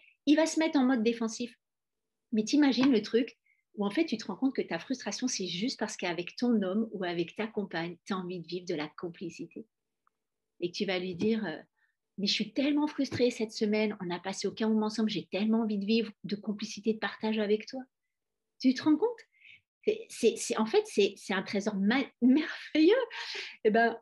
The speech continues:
quand j'ai découvert ça en moi, j'ai dit, « Waouh ! » Et petit à petit, ben, j'ai appris à, pareil, à ressentir mes besoins et puis pouvoir les exprimer, les nommer,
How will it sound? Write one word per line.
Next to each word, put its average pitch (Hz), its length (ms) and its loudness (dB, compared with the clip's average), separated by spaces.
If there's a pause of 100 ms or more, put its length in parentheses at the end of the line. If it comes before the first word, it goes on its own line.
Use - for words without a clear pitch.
(100)
quand 294 160 4
j'ai 214 140 2
découvert 302 500 6
ça 320 180 0
en 311 100 4
moi, 233 320 4
j'ai 185 120 -6
dit, « 202 180 -4 (140)
Waouh ! » 262 580 2 (880)
Et 269 280 4
petit 381 240 2
à 269 80 4
petit, - 280 -4
ben, 226 180 2
j'ai 214 220 2
appris 254 420 0
à, 190 160 -4 (240)
pareil, 233 540 -4
à 190 100 -12
ressentir 277 640 -2
mes 220 160 4
besoins 226 360 0
et 247 140 0
puis - 180 -10
pouvoir 247 380 -2
les 208 200 -2
exprimer, 208 480 -4
les 226 120 2
nommer, 202 380 -2